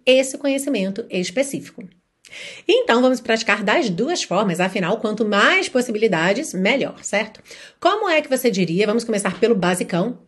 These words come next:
that, tá bem? Ela é a mulher que mora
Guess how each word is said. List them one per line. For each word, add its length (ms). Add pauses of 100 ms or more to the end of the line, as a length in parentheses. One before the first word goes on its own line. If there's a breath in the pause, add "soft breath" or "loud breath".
(120)
that, 480 (140)
tá 120
bem? 280 (300 loud breath)
Ela 240
é 100
a 40
mulher 340
que 120
mora 420